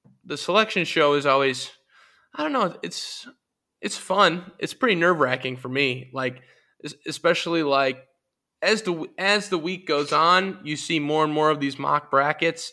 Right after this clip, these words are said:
and then you have a feeling like, "Okay, we're either gonna be a this, this, or this."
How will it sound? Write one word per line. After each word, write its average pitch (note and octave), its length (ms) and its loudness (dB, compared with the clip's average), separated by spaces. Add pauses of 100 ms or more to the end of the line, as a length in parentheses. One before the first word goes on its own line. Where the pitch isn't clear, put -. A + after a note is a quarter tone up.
and D3+ 160 -4
then F3+ 160 4
you E3+ 100 2
have D#3 180 4
a C3+ 60 -6
feeling C#3 460 -2
like, B2+ 320 -6
"Okay, B2+ 380 -4 (500)
we're F3 180 0
either F#3+ 220 2
gonna D#3+ 220 2
be C#3+ 220 2
a C3+ 100 2
this, F#3+ 340 0
this, E3+ 240 4
or C3+ 100 2
this." C3 500 -4